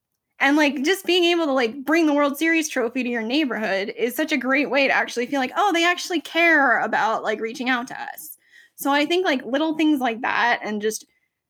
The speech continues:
sports teams showing up in your community, like, that's, like, step one, like, really step one, just being visible and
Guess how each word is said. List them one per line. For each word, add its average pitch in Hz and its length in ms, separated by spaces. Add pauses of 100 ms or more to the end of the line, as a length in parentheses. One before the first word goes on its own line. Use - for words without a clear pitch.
sports 262 240
teams 269 160
showing 285 220
up 269 80
in 277 40
your 262 100
community, 262 720 (120)
like, 226 240
that's, 285 280
like, 262 160
step - 240
one, 127 520
like, 226 220
really 285 400
step 190 300
one, 127 320
just 226 220 (360)
being 285 260
visible 233 640
and 175 160